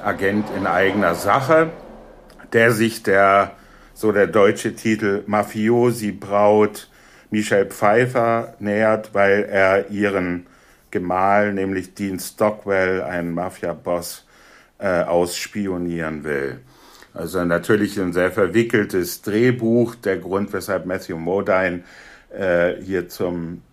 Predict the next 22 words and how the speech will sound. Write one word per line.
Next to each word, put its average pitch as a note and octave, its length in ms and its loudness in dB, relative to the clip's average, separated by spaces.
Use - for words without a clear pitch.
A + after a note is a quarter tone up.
ähm, E2 640 -4
äh, E2+ 380 -2
Anti-Helden F#2 840 -2
wird, F2 380 -4
äh, E2+ 220 0
das F#2 220 -2
ist F#2+ 160 -4
schw-, - 220 -4
schwer F#2 280 2
nachvollziehbar. E2+ 720 2
Jedenfalls, A#2+ 640 2
ähm, A2 760 6
läuft B2+ 360 4
er A2+ 160 6
immerzu B2 720 6
in A2 160 4
irgendwelche G#2+ 640 2
Hotelzimmer, A#2+ 1000 2
er F#2+ 320 0
verkleidet A2+ 760 2
sich A2 320 -2
skurril A2+ 1040 4